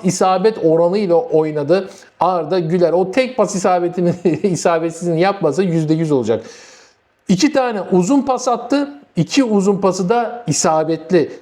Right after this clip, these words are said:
İki tane orta yaptı. İki ortası da isabetli ki altmış birinci dakikada girmesine rağmen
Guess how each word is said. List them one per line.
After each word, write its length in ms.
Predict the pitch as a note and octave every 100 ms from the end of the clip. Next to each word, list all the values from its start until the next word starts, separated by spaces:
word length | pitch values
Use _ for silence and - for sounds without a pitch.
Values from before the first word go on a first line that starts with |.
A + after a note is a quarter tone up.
| _
İki 240 | E3 C4
tane 280 | B3 A3+ G#3
orta 440 | F3+ D#3 F3 F3 A#3
yaptı. 420 | G3 F3 - B3
İki 360 | - E3 -
ortası 540 | A3+ F3+ F#3 F3+ F3+ D#3
da 80 | C#3
isabetli 640 | D3 F3 E3+ F#3 F#3+ C#4+
ki 120 | G#3+
altmış 440 | D#3 D#3 F#3 F#3 G#3+
birinci 260 | G#3 G#3+
dakikada 400 | G#3 F3+ G3+ G3
girmesine 520 | F3+ F3+ F#3+ F#3+ C#4+
rağmen 400 | D#4 C4 F3+ G#2+